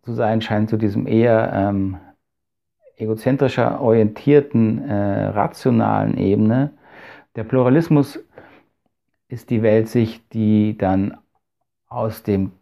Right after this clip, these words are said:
Großen, was wir uns erarbeiten, auch auf der rationalen Ebene, dem ganzen Know-how, dem ganzen Wissen, ähm, der Empirie, ähm, wieder auch die Gemeinsamkeiten sieht und die Gleichheit sieht auch in den Menschen.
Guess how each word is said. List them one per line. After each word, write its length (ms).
Großen, 500
was 240
wir 120
uns 180
erarbeiten, 560
auch 120
auf 120
der 160
rationalen 560
Ebene, 220
dem 100
ganzen 300
Know-how, 420
dem 140
ganzen 680
Wissen, 460
ähm, 280
der 120
Empirie, 720
ähm, 680
wieder 280
auch 180
die 180
Gemeinsamkeiten 840
sieht 160
und 80
die 100
Gleichheit 500
sieht 240
auch 140
in 80
den 140
Menschen. 500